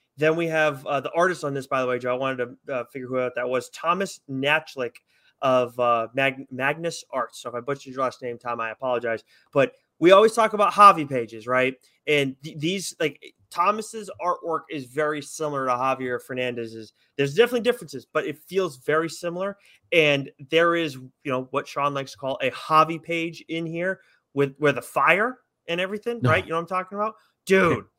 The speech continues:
Speaker 1: that was, that's one of the craziest things. It's a spread. You guys will see it when you pick it up. It's fucking crackers, man.
Speaker 2: Yeah.
Speaker 1: It's so
Speaker 2: Yeah.
Speaker 1: good. It's
Speaker 2: Tremendous.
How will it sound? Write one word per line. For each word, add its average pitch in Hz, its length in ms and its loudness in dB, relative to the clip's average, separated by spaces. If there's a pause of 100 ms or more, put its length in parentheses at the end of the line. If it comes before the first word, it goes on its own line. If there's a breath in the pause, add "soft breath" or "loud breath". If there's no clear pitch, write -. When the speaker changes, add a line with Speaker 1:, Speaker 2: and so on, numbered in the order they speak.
(580 soft breath)
Speaker 1:
that 208 360 10
was, 170 340 0 (760)
that's 226 320 2
one 202 240 6
of 185 60 4
the 175 60 2
craziest 180 640 0
things. 180 220 -2
It's 139 140 -10
a 143 60 -10
spread. 180 460 0 (200 soft breath)
You 156 100 -12
guys 160 220 0
will 151 60 -8
see 170 200 -8
it 175 100 -4
when 156 120 -8
you 151 60 -10
pick 151 220 -8
it 151 100 0
up. 143 220 0 (280 soft breath)
It's 175 260 0
fucking - 540 -8
crackers, 117 580 -6
man. 110 340 -10
Speaker 2:
Yeah. 101 220 0
Speaker 1:
It's 147 180 -6
so 123 240 0
Speaker 2:
Yeah. 107 120 4
Speaker 1:
good. 117 320 -2
It's 151 320 0
Speaker 2:
Tremendous. 101 480 2